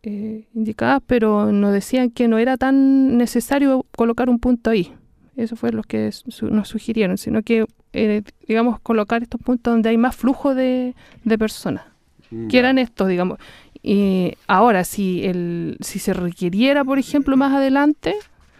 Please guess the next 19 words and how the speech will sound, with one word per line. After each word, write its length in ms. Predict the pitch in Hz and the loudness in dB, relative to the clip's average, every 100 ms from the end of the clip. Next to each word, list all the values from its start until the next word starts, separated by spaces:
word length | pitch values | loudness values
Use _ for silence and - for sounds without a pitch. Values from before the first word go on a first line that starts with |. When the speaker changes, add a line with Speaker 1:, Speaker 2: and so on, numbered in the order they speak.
| _ _ _ _ - | _ _ _ _ -2
Speaker 1:
con 160 | 202 | 0
la, 120 | 202 | 0
después 360 | 190 196 220 214 | -2 -2 -2 0
de 80 | 214 | 0
la 80 | 208 | 0
implementación 840 | 202 202 202 202 202 - 240 269 | 0 0 0 0 -4 -2 0 0
de 60 | 277 | -2
este 580 | - 277 277 277 277 269 | -2 -2 0 0 -2 -4
sistema, 840 | - - 277 277 269 269 262 269 240 | -8 -2 2 4 4 2 2 0 0
digamos, 480 | 240 240 233 240 - _ _ _ _ _ _ | 0 0 0 -2 -6 _ _ _ _ _ _
em, 960 | 240 208 202 202 202 196 190 - 208 - - _ _ - - _ - | -2 0 2 2 0 0 -2 -4 -6 -10 -20 _ _ -14 -14 _ -2
podríamos 560 | 208 214 233 233 214 220 | 0 0 0 0 -2 -2
aumentar 540 | 214 214 214 - 247 | 0 0 -2 -2 -2
el 100 | 247 | -2
Speaker 2:
Aumentar, 480 | 240 196 - - 82 | -2 -4 -8 -10 -10
Speaker 1:
claro. 300 | 80 185 123 | -4 -2 -2
Speaker 2:
ya. 60 | 80 - - | -8 -14 -6
Speaker 1:
Ahora, 480 | - 214 233 160 - - - - - | 0 2 2 0 -8 -18 -20 -20 -6
eh, 400 | 196 185 175 | -2 -2 -2